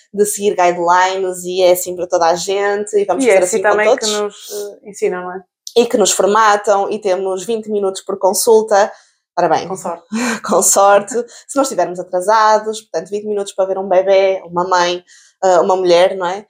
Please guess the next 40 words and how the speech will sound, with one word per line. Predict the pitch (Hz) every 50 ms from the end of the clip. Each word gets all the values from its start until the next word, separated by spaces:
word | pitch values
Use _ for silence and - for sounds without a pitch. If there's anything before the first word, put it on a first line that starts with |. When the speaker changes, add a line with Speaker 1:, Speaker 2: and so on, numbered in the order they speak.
| _ _ _ _ _
Speaker 1:
É, | 185 190 185 190 185 196
é | 202
quase | - 214 214 214 226
impossível, | 226 220 - - 330 233 196 208 214
não | 202 185
é? | 185 220 196 185
É | 196
impossível | 214 - - 233 202 196 202
conhecer | 202 208 208 214 214 220 202
as | 208 -
pessoas | - - - 196 196
assim. | 190 196 - - 220 208 - - -
Lá | 165
está, | 196 - 160 160
vemos | 160 175 185 202 190
doenças, | 196 196 185 196 214 - - 208 - - - 208
não, | 202 202 208 208 208 202
não | 208 202 208
vemos | 208 202 208 -
pessoas. | - - - 202 170 151 165 - - - - - - - - _ _ _
E | 190
acho | 190 190 -
que | -
foi | - 208
tudo | 208 - 208 196 190
um | 196
bocadinho | 196 214 208 190 185 190 185 190
isso | 196 190 -
que | - 196
nos | 190 - -
trouxe | - 185 190 190 - - - 190 190 190 190 185 -
até | - 202 202 202 180
aqui. | 180 180 - 180 185 226 - _ _ _ _
E | 214 180
é | 185
isso | 180 - -
que | 202
nós | 185 185 - -
queremos | - 170 175 170 175 190 - -
também, | - 190 190 180 185 170 170 180 175